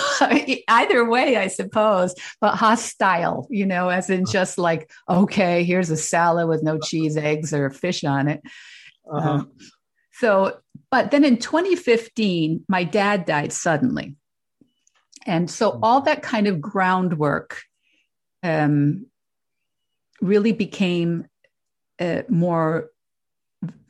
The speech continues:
Speaker 1: more, not just relevant, but, like, more, more visceral for me.
Speaker 2: Mm.
Speaker 1: from, and that was the health point of it. I was in my fifties. My husband is basically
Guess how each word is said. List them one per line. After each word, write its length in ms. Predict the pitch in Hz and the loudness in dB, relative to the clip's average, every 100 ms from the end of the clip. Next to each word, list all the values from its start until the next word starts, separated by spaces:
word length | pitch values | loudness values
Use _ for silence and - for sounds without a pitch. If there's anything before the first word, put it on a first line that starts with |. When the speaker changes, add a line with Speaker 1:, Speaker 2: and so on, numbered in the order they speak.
| - _ _ 220 | -20 _ _ -8
Speaker 1:
more, 640 | 180 180 175 170 156 147 | -6 -4 -6 -4 -4 -4
not 300 | - 196 240 | -8 -8 -8
just 180 | - 160 - | -8 -12 -4
relevant, 540 | 170 170 156 139 - | -2 -2 -2 -4 -4
but, 140 | - | -6
like, 180 | 185 156 | -4 -2
more, 180 | 180 190 - - - | -2 -4 -8 -10 -4
more 200 | 226 190 | 0 2
visceral 500 | 156 196 - 156 135 | 2 0 -2 -4 -4
for 260 | - 143 | -4 -4
me. 260 | 127 - 143 - - - - | -2 -4 -8 -16 -20 -20 -12
Speaker 2:
Mm. 80 | 139 | -4
Speaker 1:
from, 200 | 170 165 - 165 | -2 -2 -4 -2
and 200 | 156 151 | 0 2
that 180 | 208 | 0
was 160 | 240 233 | 0 -2
the 80 | 190 | -4
health 440 | 165 202 190 - | -2 -2 -2 -4
point 240 | - 151 143 | -2 2 2
of 140 | 135 | 0
it. 220 | 139 - _ _ - - - | -6 -8 _ _ -20 -16 -4
I 120 | 180 | -2
was 180 | 185 196 | 0 0
in 80 | 196 | 2
my 140 | 170 | 0
fifties. 640 | 160 262 254 - 233 220 | 0 -2 -2 0 0 0
My 120 | 175 175 | 0 -2
husband 380 | 196 196 175 | -2 -2 -4
is 80 | 165 | -6
basically 680 | - - 170 180 - 185 165 | -6 -6 -2 -2 -2 -4 -4